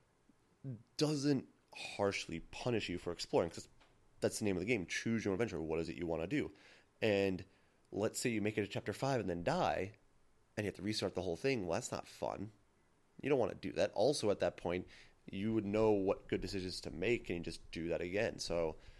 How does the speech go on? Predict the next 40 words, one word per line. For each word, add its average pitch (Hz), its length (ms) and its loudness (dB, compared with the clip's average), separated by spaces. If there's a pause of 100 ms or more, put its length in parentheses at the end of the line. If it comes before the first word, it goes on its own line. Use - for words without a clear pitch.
(300)
if - 140 -10
you 87 60 -6
die, 107 280 4
just 104 160 -8
go 117 100 -4
back 131 200 -2
to - 60 -16
the 135 80 -4
previous 104 320 -8
card 107 220 -6
and 104 140 -6
keep - 240 -10
going. - 420 -2 (460)
So - 140 -6
now 101 100 4
you 104 100 4
know, 104 240 4
okay, 113 220 2
let's 87 140 0
just - 160 -8
avoid 117 440 -2
that. - 220 -6 (800)
There's 117 180 2
really 147 160 6
no 113 560 8 (300)
story 107 420 2
element, 113 260 6
like, 87 160 2
behind, 85 220 0
like, 82 140 0
psychic - 460 0
n-, 110 220 -4
energy 110 320 2
or 120 60 6
anything 117 240 0
that 95 100 0
I 82 60 2
know 85 220 2
of 98 160 4
that 80 200 0